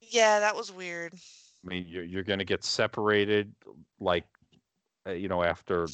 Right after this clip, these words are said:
Speaker 2: long and careful consideration, and then, then you're gonna be boning in the parents' house, like, two hours after, you know. I mean, come on.
Speaker 1: And the Great Value Speedway <laughs>
Speaker 2: Yes.
Speaker 1: racing cars.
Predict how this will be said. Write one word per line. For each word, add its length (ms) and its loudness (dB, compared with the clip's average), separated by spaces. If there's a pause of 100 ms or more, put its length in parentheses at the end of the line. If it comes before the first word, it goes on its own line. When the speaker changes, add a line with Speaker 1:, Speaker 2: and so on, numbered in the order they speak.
Speaker 2:
long 340 0
and 120 -8
careful 380 0
consideration, 920 0
and 180 -8
then, 280 -4
then 200 -2
you're 100 -4
gonna 160 2
be 120 -2
boning 500 2
in 100 -4
the 60 -8
parents' 400 -2
house, 360 2
like, 160 -2
two 240 2
hours 360 2
after, 500 -2
you 120 -4
know. 260 -4 (880)
I 40 -8
mean, 80 -8
come 220 -2
on. 100 -14 (460)
Speaker 1:
And 120 -6
the 160 -4
Great 420 2
Value 420 2
Speedway 800 -2 (340)
<laughs> 480 -12
Speaker 2:
Yes. 240 2
Speaker 1:
racing 380 2
cars. 360 -4